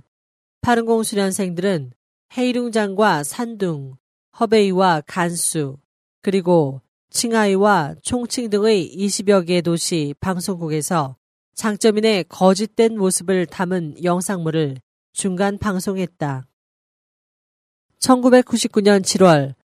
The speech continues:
파룬공을 진압한 이유로 장점인은 전국 선정기구를 통해 파룬공을 비방했으며 파룬공 수련생들에게는 어떤 발언의 기회도 주지 않았다. 중공에 의해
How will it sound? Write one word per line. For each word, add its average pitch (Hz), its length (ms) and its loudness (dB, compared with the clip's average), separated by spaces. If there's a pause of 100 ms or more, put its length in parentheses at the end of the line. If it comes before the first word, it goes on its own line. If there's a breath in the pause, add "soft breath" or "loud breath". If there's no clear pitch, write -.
(120)
파룬공을 226 540 4
진압한 202 500 2
이유로 175 600 4
장점인은 170 760 0 (320)
전국 202 500 2
선정기구를 233 800 2
통해 170 500 0 (280)
파룬공을 214 560 2
비방했으며 170 920 0 (480)
파룬공 226 420 2
수련생들에게는 180 1040 0 (320)
어떤 226 400 4
발언의 202 440 0
기회도 175 720 2
주지 185 300 -2
않았다. 156 580 -2 (1000)
중공에 240 500 6
의해 190 500 4